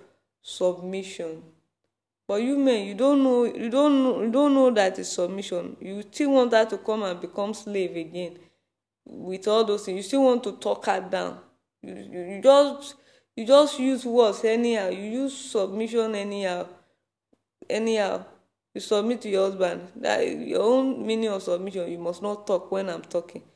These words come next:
Your own submission, you must be a slave.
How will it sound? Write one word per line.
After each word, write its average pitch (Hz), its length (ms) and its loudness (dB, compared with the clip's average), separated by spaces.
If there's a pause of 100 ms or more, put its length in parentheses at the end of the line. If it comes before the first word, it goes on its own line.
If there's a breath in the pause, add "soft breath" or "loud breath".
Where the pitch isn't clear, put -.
(360)
Your 202 160 2
own 247 140 4
submission, 202 560 -2
you 180 140 -6
must 180 280 -6
be 220 200 0
a 208 40 0
slave. 185 520 -4